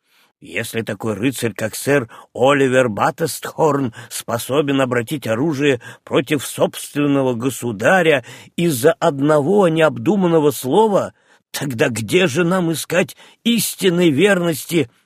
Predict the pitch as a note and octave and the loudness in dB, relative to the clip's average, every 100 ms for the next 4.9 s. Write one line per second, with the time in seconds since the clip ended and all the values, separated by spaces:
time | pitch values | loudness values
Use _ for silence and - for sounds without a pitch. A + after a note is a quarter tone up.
0 | _ - F3 - - - D#3+ D3+ B2 G2+ | _ -4 -2 0 -2 2 2 2 0 -8
1 | - F#2+ F#2 _ _ _ _ _ _ _ | -14 -14 -16 _ _ _ _ _ _ _
2 | _ - A#2 A#2+ A#2+ A2 G2+ G2 G2 A#2+ | _ -12 -4 -2 -2 -4 -6 -8 -6 -2
3 | A#2+ A2+ B2 C#3 B2+ A#2 B2+ A#2 G#2+ B2+ | 0 0 2 2 2 0 0 -2 -2 -4
4 | A2+ A2+ G#2 - G#2+ - C3+ A#2 F#2 | -4 -6 -8 -10 -16 -10 -6 -6 -10